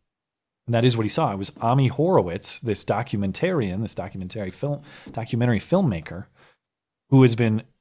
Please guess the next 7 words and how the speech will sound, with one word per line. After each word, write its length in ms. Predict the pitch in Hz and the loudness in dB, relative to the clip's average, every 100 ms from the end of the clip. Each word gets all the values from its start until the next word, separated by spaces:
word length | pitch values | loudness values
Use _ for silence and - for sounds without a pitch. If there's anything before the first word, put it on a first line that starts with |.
| _ _ - | _ _ -12
touring 520 | - 165 165 139 131 | 0 4 6 8 6
these, 360 | 120 113 104 113 | 6 4 2 2
um, 460 | 101 92 92 95 - - - | 2 2 0 -2 -8 -10 0
these 180 | 110 107 | 0 2
migrant, 640 | 113 120 120 101 - - | 4 4 4 0 -2 -4
uh, 180 | 92 90 | -2 -2
suburbs 760 | - 196 151 95 90 - - | 0 2 4 2 0 -4 -4